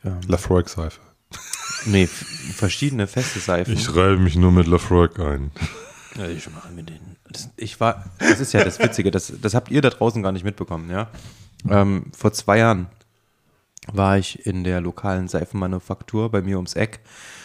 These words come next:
Speaker 1: und habe mit den netten Ladies darüber diskutiert, ob man das tun könnte. Wir wollten einfach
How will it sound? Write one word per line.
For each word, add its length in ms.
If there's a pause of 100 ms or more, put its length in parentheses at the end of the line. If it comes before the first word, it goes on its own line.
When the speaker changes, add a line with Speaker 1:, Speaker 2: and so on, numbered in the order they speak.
(180)
Speaker 1:
und 220
habe 240
mit 180
den 100
netten 280
Ladies 360
darüber 340
diskutiert, 560
ob 140
man 120
das 140
tun 220
könnte. 380
Wir 300
wollten 440
einfach 500